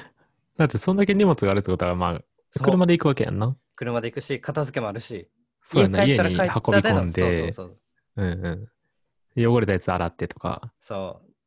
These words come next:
Speaker 2: でね、あの、今汚れって言ったけど、三つ目が、
Speaker 1: うん。
Speaker 2: ま、ま、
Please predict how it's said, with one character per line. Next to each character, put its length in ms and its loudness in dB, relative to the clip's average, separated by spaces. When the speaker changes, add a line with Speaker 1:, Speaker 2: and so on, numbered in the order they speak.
Speaker 2:
で 480 -6
ね、 340 -6
あ 200 -8
の、 200 -8
今 160 -4
汚 240 -2
れ 100 -4
っ 20 -16
て 120 -20
言 100 -8
っ 20 -20
た 100 -8
け 60 -6
ど、 80 -8
三 180 -10
つ 120 -14
目 100 -6
が、 340 -4
Speaker 1:
う 60 2
ん。 220 2
Speaker 2:
ま、 160 -4
ま、 240 -6